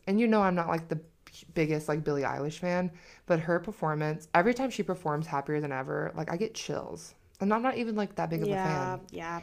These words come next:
Speaker 2: I'm not
Speaker 1: She,
Speaker 2: either, but I'll agree.
Speaker 1: she gives such a good performance. And it's all through the vocals. Like, it's all through the vocals. Like, it's from her presence. Like, she doesn't do no choreography. She doesn't have any crazy lights. Like, it's
Speaker 2: Yeah.
Speaker 1: really just, like, her presence. So, kudos to her.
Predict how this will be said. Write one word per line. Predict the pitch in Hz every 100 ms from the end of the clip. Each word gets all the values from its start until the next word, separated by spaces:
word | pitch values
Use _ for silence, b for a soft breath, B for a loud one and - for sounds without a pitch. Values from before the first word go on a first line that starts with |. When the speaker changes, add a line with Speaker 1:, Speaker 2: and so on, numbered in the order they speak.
| -
Speaker 2:
I'm | 226
not | 285 262
Speaker 1:
She, | 226
Speaker 2:
either, | 214 214
but | 202 190
I'll | 185 185 185
agree. | 180
Speaker 1:
she | 175 -
gives | 285 -
such | - - 208 208 -
a | 196
good | 165 160
performance. | 156 156 143 147 - - - -
And | 208
it's | 208 -
all | 180
through | 185 196
the |
vocals. | 160 151 151 - - - - _ _ _ _ _ _ _ -
Like, | 180 180
it's | 190 185
all | 175 165
through | 170
the | 170
vocals. | 156 151 143 147
Like, | 151
it's | 160
from | 170 160
her | 160
presence. | 165 135 131 156
Like, | 147
she | 160
doesn't | 165 180
do | 202
no | 196 185
choreography. | - 165 156 147 160 151 151 147
She |
doesn't | 156 170 165 B B B
have | 175
any | 175
crazy | 165 165 156 165
lights. | 147 131 147 151 151 -
Like, | 143 143 - b b b b b b
it's | 190 175
Speaker 2:
Yeah. | 175
Speaker 1:
really | 156 190
just, | 165 160
like, | 160
her | - 160
presence. | - 151 151 165 -
So, | 156 147 151
kudos | - 185 208
to | 175
her. | 180 -